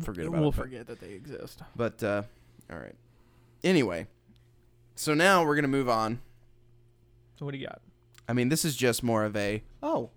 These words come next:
Speaker 1: interesting."
Speaker 2: Oh.
Speaker 1: Uh, and it's,
Speaker 2: Interesting.
Speaker 1: it, we're gonna go off on a little bit of Fortnite. You've
Speaker 2: Tangent.
Speaker 1: stopped playing Fortnite because you won a round.
Speaker 2: So I'm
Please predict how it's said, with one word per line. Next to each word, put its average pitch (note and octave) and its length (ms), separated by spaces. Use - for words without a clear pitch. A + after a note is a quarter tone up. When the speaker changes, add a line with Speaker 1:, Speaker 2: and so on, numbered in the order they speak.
Speaker 1:
interesting." E3+ 540
Speaker 2:
Oh. A3 420
Speaker 1:
Uh, A#2 400
and B2+ 240
it's, B2 180
Speaker 2:
Interesting. - 160
Speaker 1:
it, G#2 140
we're B2+ 220
gonna C#3 120
go C#3 140
off C3+ 260
on A2+ 420
a A2 60
little A#2+ 160
bit A#2 180
of A2+ 80
Fortnite. A2 520
You've - 460
Speaker 2:
Tangent. - 260
Speaker 1:
stopped C3+ 320
playing C3 240
Fortnite G#2+ 420
because G#2+ 240
you G#2 80
won A2 220
a A2 40
round. A2 460
Speaker 2:
So C#3 340
I'm C3 140